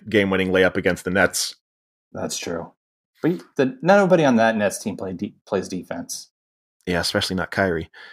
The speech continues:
Speaker 2: Kyrie don't do shit.
Speaker 1: So, and then, you know, the Jazz are all celebrating, and Scott just walks away. He, he could give a shit.
Speaker 2: He's like, "Whatever. I won the game.
Speaker 1: So
Speaker 2: I'm going,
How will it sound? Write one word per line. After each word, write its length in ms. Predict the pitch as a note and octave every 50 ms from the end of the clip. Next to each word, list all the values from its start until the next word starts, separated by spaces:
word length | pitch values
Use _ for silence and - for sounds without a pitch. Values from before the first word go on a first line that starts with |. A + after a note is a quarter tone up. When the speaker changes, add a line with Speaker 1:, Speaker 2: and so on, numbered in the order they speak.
| - - _ _ _ _ _ _ -
Speaker 2:
Kyrie 260 | - - C3 B2+ A2
don't 160 | F#2+ G#2 G2+ F2
do 100 | E2 D#2
shit. 520 | - - - - G2+ F#2+ E2 - - _ _ _ _ _ _ _ _ _ _ _ _ _ _ _ _ _ - - _ - _ _ _ _ _ _
Speaker 1:
So, 220 | - - D3+ D3
and 140 | D3+ D#3 D3
then, 200 | D3 D3 C#3+ C#3
you 80 | C#3 B2+
know, 80 | B2
the 80 | A2+ A2
Jazz 280 | G2+ B2 B2+ C3 B2 C3
are 80 | B2+
all 80 | A#2+ A#2
celebrating, 760 | - - C3+ C3+ C3+ A2+ C3 B2+ B2+ B2+ B2 B2 B2+ B2 - _ -
and 180 | A2 A2 G#2
Scott 260 | - - A#2 A2 -
just 300 | G#2+ G#2 - - - -
walks 300 | A2 G#2 F#2+ F2+ - -
away. 260 | G#2+ F2+ F2 C2 G#1+ - - _ _ _ _ _ _ _ _ _ _ _
He, 180 | G#2 G#2+ G2+ F#2
he 140 | - C3 -
could 140 | - G2+ D#2
give 140 | G2+ F2
a 40 | E2+
shit. 220 | - - - - - _ _ _ _ _ _ _ _ _ _ _ -
Speaker 2:
He's 140 | C#3 B2 A2+
like, 120 | G#2+ F#2 -
"Whatever. 480 | B2 B2+ G2 E2 E2+ F#2+ F#2+ - - _ _ _ _ _ _ - -
I 40 | A#2
won 160 | B2+ B2+ B2
the 60 | A2+
game. 260 | F#2+ G2 G2 G2+ G#2
Speaker 1:
So 180 | A2 D3 D#3+ E3 - - _ - -
Speaker 2:
I'm 100 | A#2+ A#2
going, 420 | A2 A2 A2 A2 A2 A2 A2 -